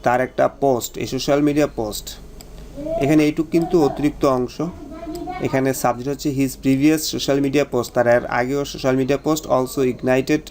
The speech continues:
protest, অনেক আন্দোলন কি করেছিল?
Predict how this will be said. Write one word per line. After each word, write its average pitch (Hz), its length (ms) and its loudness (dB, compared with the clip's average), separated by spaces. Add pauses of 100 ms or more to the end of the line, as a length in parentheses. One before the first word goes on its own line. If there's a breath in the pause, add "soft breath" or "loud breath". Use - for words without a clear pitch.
(180)
protest, 120 460 -2 (420 loud breath)
অনেক 131 320 0 (460)
আন্দোলন 127 640 2 (600)
কি 135 100 4
করেছিল? 147 520 2